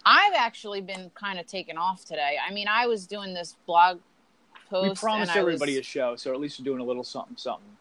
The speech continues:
Speaker 2: Uh,
Speaker 1: Yeah.
Speaker 2: we're gonna do
Speaker 1: I
Speaker 2: another
Speaker 1: was
Speaker 2: proper
Speaker 1: doing,
Speaker 2: one.
Speaker 1: I was in the studio this morning making collages. I was trying to just enjoy my day.
Speaker 2: Yeah.
Speaker 1: We're gonna see family later.
Speaker 2: Right.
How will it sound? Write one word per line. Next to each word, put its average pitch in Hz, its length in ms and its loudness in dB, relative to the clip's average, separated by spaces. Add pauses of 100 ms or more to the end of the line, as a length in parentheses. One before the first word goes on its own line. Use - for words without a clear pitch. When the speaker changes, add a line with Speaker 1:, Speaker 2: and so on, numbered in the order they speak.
(140)
Speaker 2:
Uh, 131 300 2 (160)
Speaker 1:
Yeah. 175 320 2
Speaker 2:
we're 175 60 4
gonna 151 100 0
do 143 80 -2
Speaker 1:
I 139 60 2
Speaker 2:
another 190 140 2
Speaker 1:
was 196 100 -2
Speaker 2:
proper 202 260 0
Speaker 1:
doing, 190 140 -4
Speaker 2:
one. - 160 -10
Speaker 1:
I 185 60 0
was 196 140 -2
in 208 120 -2
the 196 80 -2
studio 185 520 2
this 165 220 -4
morning 165 340 -6
making 147 260 -8
collages. 147 720 4
I - 20 -8
was 180 100 -10
trying 180 320 2
to 151 80 -12
just - 160 -10
enjoy 147 320 -8
my 139 200 0
day. 143 340 4
Speaker 2:
Yeah. 107 280 2 (1700)
Speaker 1:
We're - 60 -8
gonna 185 140 0
see 180 240 0
family 165 520 0
later. 151 460 2 (100)
Speaker 2:
Right. 120 340 4